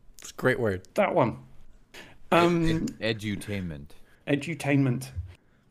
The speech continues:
Speaker 2: It's like, um, one, one thing I do despise is docudramas. Either do a documentary or a dramatization. Docudramas are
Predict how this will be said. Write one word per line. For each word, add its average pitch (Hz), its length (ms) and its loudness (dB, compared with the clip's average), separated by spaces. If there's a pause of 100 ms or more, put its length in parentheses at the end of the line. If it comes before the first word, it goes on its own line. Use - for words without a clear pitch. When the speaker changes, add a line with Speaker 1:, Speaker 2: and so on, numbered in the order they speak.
(760)
Speaker 2:
It's 143 160 -6
like, - 260 -12 (220)
um, 165 200 2 (120)
one, 180 260 2
one 160 140 0
thing 147 260 0
I 139 100 -2
do 135 160 -2
despise 143 400 -2
is 127 80 -4
docudramas. 156 840 -2 (280)
Either 151 200 0
do 147 160 0
a 139 40 2
documentary 139 680 0
or 120 120 0
a 123 40 -4
dramatization. 113 840 -4 (340)
Docudramas 123 680 2
are 104 240 -2